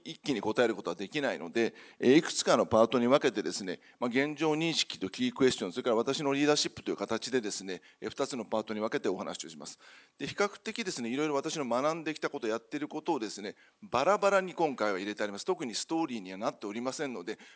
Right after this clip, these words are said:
まあ、いろんなところにいろんなことをご紹介しますので、それはまあ、今日のですね、議論の中でですね、皆さんの中のですね、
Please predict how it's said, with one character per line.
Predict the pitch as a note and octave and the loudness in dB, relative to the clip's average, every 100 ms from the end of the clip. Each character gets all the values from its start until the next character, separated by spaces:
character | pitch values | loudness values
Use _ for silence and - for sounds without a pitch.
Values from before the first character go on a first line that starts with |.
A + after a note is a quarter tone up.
| - | -4
ま | C#3+ | -2
あ、 | |
い | |
ろ | D#3+ G3+ | -2 -4
ん | |
な | G3+ | -4
と | F3+ | -4
こ | F#3+ | -4
ろ | |
に | C3+ | -4
い | A2 | -4
ろ | C3 | -4
ん | C3+ | -4
な | |
こ | B2 | -4
と | B2+ | -2
を | G#2+ - - | -2 -4 -10
ご | A#2 | -6
紹 | B2 B2 | -4 -2
介 | A#2+ | -2
し | C3 | -2
ま | C3 | -6
す | A#2 | -6
の | G2 | -10
で、 | G2+ - - | -10 -14 -18
そ | - | -8
れ | E3+ | -4
は | D#3+ | -4
ま | |
あ、 | - _ - | -6 _ 0
今 | G3+ | 2
日 | D#3+ | 2
の | G#2 | -2
で | F#2 | -6
す | G#2 | -8
ね、 | G2+ E2+ - | -10 -10 -10
議 | D#3 | -4
論 | E3 A2 | -2 -2
の | G2+ | -4
中 | G2+ C3+ C3+ | -2 -2 -2
で | G2 | -4
で | E2+ | -8
す | - | -10
ね、 | E2+ - - A#2 | -12 -16 -18 -8
皆 | C3 | -6
さ | C3 | -4
ん | A2 | -6
の | |
中 | A#2 C#3+ | -6 -4
の | C3+ | -6
で | G#2 F#2+ | -6 -10
す | |
ね、 | F#2+ | -12